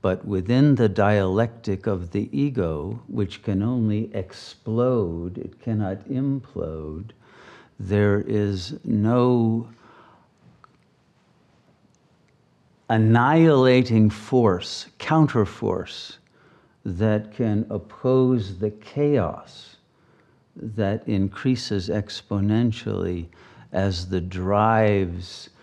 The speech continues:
receive the energies of the thirst for satisfaction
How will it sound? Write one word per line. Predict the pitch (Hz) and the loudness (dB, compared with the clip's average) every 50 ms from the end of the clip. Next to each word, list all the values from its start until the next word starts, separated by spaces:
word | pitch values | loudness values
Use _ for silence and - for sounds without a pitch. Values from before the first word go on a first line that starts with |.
| - - - - _ _ | -20 -20 -20 -20 _ _
receive | 107 104 107 107 98 - - - - 147 147 151 151 143 135 113 101 95 | -6 -4 -2 -2 -4 -6 -10 -10 -6 -2 0 0 2 0 0 -2 -2 -2
the | 101 107 113 120 - - | -2 -2 -2 -2 -2 -2
energies | 127 127 127 131 123 110 95 95 95 101 101 95 90 85 82 87 92 95 - - - - _ - - - - - _ 90 | 0 2 2 2 2 0 -2 -4 -4 -4 -2 -2 -2 -4 -4 -6 -8 -10 -12 -16 -20 -20 _ -20 -20 -20 -20 -20 _ -4
of | 95 101 98 98 95 92 92 98 98 | 0 0 2 0 0 -2 -6 -8 -6
the | 101 98 101 98 87 | -2 -2 0 0 -2
thirst | - - - - - - - - 156 156 139 104 - - - - - - - - - - - - | -4 -10 -16 -18 -18 -8 -2 2 2 4 4 2 0 -4 -8 -8 -8 -10 -10 -12 -14 -16 -18 -18
for | - - - - 113 104 | -20 -14 -4 -2 -2 -2
satisfaction | 104 - - 131 117 110 104 101 98 87 - - - 117 110 113 110 - - - - - 76 85 - | -2 -2 0 0 2 2 0 -2 -4 -8 -8 -6 -4 -2 -2 -4 -6 -10 -14 -12 -10 -8 -8 -8 -10